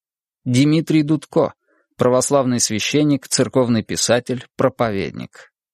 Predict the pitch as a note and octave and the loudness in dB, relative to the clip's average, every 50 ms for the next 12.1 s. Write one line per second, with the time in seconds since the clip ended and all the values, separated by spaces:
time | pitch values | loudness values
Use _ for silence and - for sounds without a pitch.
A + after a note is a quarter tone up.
0 | _ _ _ _ _ _ _ _ - C#3 C#3 D3+ D#3 D#3 D#3 D3+ C3+ B2+ A#2+ A2+ | _ _ _ _ _ _ _ _ 0 2 2 4 4 2 2 0 0 2 2 2
1 | G#2 G2 - G#2 G2+ F#2+ F2+ - _ _ _ _ _ _ _ - A2+ A2 - - | 0 0 -2 -4 -2 -2 -4 -6 _ _ _ _ _ _ _ 0 0 0 0 2
2 | A2 A2 C3 D3 C#3+ - C#3 - - C3 A#2+ A#2 G#2 G#2 A#2 B2 - - B2 B2 | 2 2 2 2 0 -2 -6 -4 -2 0 0 0 2 2 0 0 0 -4 -8 -8
3 | - - B2 A#2 A2+ G2 F2+ D#2 - - - - - _ - - _ _ _ _ | -6 -4 -4 -2 -2 -2 -4 -6 -6 -8 -10 -10 -12 _ -20 -20 _ _ _ _
4 | _ _ _ _ _ _ _ - C3 C3+ C#3+ D3+ E3+ F3+ F3 E3+ F3 E3 D3 B2+ | _ _ _ _ _ _ _ -2 0 2 2 2 2 2 4 4 4 4 2 2
5 | G2+ D#2+ D2+ C2+ - _ _ _ _ _ _ _ _ - - C3 B2+ - - D#3+ | 0 -2 -6 -10 -12 _ _ _ _ _ _ _ _ -4 0 0 0 2 2 2
6 | F3 E3+ D#3 - - - - - B2 - - C3+ C#3 C#3 - C3+ B2 - - _ | 2 2 0 -2 -6 -10 -4 -2 -2 0 2 2 0 0 0 -4 -8 -8 -10 _
7 | - - D#3+ - - D#3+ D3 - - D3+ D3 C#3+ - C3 A#2+ A#2 A2+ - - - | -2 -2 -2 0 0 -4 -4 -2 0 0 0 0 0 0 2 2 0 0 0 2
8 | C3 B2+ B2 A2+ - - B2+ A#2 A2 G#2+ G#2 F#2 G2 A2 A#2+ A#2+ A#2+ A2+ - _ | 2 2 0 -2 -2 -2 0 0 0 0 -2 0 0 0 0 0 -2 -4 -6 _
9 | _ _ _ _ - - B2+ D#3 E3+ E3+ E3 E3 D#3 - C#3 C#3 C3 C#3+ C#3 B2+ | _ _ _ _ -4 0 2 2 4 4 2 2 2 2 0 2 2 2 0 0
10 | - C3 B2+ A#2+ - - C3 B2+ - - A#2 G2 - - C3 C3 C#3+ D3 - - | 0 0 -2 0 0 0 0 0 0 -4 -6 -4 -2 0 2 2 0 0 0 0
11 | C#3 C3 B2+ B2 A#2 A2 A#2+ B2+ C3+ B2+ B2+ B2 A#2+ A2 A#2 A2 G2+ F2+ D#2 C#2 | 2 2 2 2 0 0 0 0 2 2 2 0 0 0 -2 -2 -2 -4 -6 -8
12 | - - | -12 -18